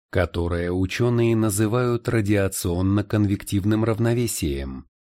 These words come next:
благодаря двойной роли воды как парникового газа и переносчика скрытой теплоты,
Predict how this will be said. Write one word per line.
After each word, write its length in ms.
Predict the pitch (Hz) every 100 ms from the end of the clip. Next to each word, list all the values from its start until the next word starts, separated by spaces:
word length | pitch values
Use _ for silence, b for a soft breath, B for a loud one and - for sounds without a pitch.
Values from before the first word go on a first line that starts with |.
| _ -
благодаря 720 | 98 95 82 85 87 90 92
двойной 560 | 87 90 90 92 90
роли 240 | 90 90 87
воды 400 | 85 82 90 117
как 340 | - 107 -
парникового 800 | 107 98 98 90 95 90 82 80
газа 500 | 76 90 95 101 104 - _ _
и 140 | 113 107
переносчика 800 | 120 117 131 139 - 123 - 107
скрытой 480 | - 98 90 87
теплоты, 680 | 80 87 87 80 - 65